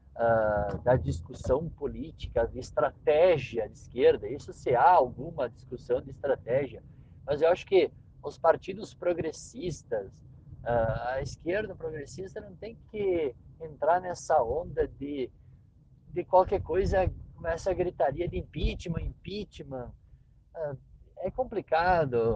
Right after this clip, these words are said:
eu não sei, eu não sei se eu tô errado, equivocado, cada caso é um caso, cada situação é uma situação, mas mesmo pegando a Santa Catarina,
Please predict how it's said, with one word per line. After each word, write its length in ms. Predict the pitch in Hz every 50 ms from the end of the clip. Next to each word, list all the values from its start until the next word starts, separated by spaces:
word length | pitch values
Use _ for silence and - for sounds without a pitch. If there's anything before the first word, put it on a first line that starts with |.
| 107 104 104 107
eu 140 | 113 127 131 - -
não 120 | 147 139
sei, 460 | - - - 160 175 170 131 117 110
eu 100 | 98 95 - - - -
não 140 | 104 104 -
sei 160 | - 151 147
se 100 | - 156
eu 60 | 139
tô 220 | - - 131 147 151
errado, 640 | 147 135 127 123 123 127 143 160 170 151 131 117
equivocado, 920 | 110 - - - 135 113 123 113 - - - 123 135 156 160 151 131 117 110
cada 300 | - 151 160 156 151 143
caso 320 | - 160 151 160 156 - 147
é 40 |
um 100 | 131 123 110
caso, 520 | - - 101 120 147 165 160 135 120 120
cada 220 | - 139 143 160 160
situação 440 | - 151 - - - - - - -
é 40 | 160
uma 140 | - 139
situação, 500 | - - - - - - - - 165 151 - - - - - - -
mas 220 | - 170 170 139 151
mesmo 440 | 165 196 240 269 233 220 226 208 -
pegando 500 | - 190 180 160 190 214 233 214 208 185
a 300 | 165 151 139 151 165 160
Santa 320 | - - 196 202 - - -
Catarina, 640 | - 190 - - 156 143 156 185 196 175 127